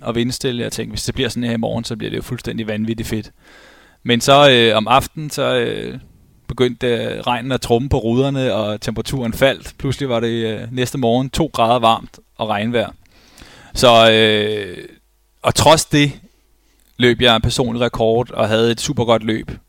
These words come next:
øh, og lå mig ikke ligesom plage af, at det var dårligt vejr. Man kan meget nemt gå i, øh, man kan meget nemt få dårlige tanker op til og omkring et maratonløb, hvis man fokuserer for meget på, at det er varmt, eller koldt,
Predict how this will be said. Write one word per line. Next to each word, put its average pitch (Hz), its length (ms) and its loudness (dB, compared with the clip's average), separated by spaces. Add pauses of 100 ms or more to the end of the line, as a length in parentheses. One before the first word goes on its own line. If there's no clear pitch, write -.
øh, 110 420 -6
og 113 140 4
lå 117 120 6
mig 110 180 2
ikke 120 180 -2
ligesom 120 480 -4
plage 113 480 -4
af, 107 380 -6
at 110 160 -8 (220)
det 113 80 -8
var 107 60 -6
dårligt 113 340 0
vejr. 110 180 -4
Man 110 120 -2
kan 123 100 2
meget 131 180 6
nemt 135 240 4
gå 123 220 6
i, 113 320 4
øh, 107 180 0 (720)
man 117 80 4
kan 120 80 4
meget 131 180 6
nemt 131 160 0
få 147 80 0
dårlige 123 400 2
tanker 117 440 -2 (100)
op 131 200 2
til 127 360 -2
og 113 100 4
omkring 123 360 -4
et 117 80 -10
maratonløb, 113 600 -4 (140)
hvis 120 180 -6
man 113 160 -2
fokuserer 117 600 -2
for 127 140 -2
meget 107 360 0
på, - 380 -4
at 113 180 -10
det 110 180 -6
er 107 40 -8 (100)
varmt, 127 520 -4
eller 104 260 -10
koldt, - 500 -4